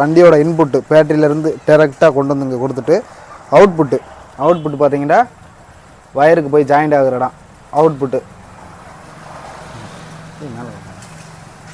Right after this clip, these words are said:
அவுட்புட்டு வெளியே கொடுத்துருக்கோம். எந்த சைடு ப்ளஸ் கொடுத்தோமோ, அதே சைடு ப்ளஸ் கொடுத்து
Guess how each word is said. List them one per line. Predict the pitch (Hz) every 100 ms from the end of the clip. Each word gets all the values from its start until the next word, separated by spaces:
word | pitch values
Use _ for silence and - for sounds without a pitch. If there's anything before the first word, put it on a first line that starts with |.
| - - - - 143
அவுட்புட்டு | 185 165 160 170
வெளியே | 165 165
கொடுத்துருக்கோம். | 147 135 123 127 - - 143
எந்த | 165 190
சைடு | 190 175 143
ப்ளஸ் | 151 - 147
கொடுத்தோமோ, | 143 151 202 165
அதே | 170 180
சைடு | 151 135
ப்ளஸ் | 143 - 143
கொடுத்து | 139 196